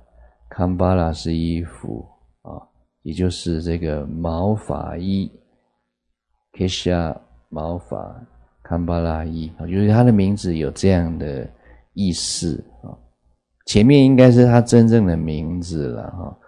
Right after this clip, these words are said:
后面的名字可能是跟他的这个修行风格有关联，哈，有点是一种人家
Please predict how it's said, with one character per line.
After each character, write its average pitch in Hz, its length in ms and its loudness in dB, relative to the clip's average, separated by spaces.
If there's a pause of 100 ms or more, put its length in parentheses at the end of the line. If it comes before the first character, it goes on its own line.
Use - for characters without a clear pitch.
(280)
后 120 200 4
面 110 440 6
的 80 400 0 (400)
名 92 340 -4
字 80 420 -6 (1040)
可 85 160 -8
能 80 160 -6
是 95 160 -4
跟 95 380 -2
他 95 280 0
的 80 220 -4
这 85 440 -8
个 73 440 -12 (640)
修 101 260 0
行 78 320 -8
风 90 380 -6
格 76 200 -8
有 71 220 -8
关 85 540 -4
联， 71 280 -8 (200)
哈， - 120 -18 (420)
有 101 120 0
点 85 240 -2
是 90 180 -8
一 92 240 -6
种 65 400 -12 (500)
人 87 240 -8
家 87 540 -6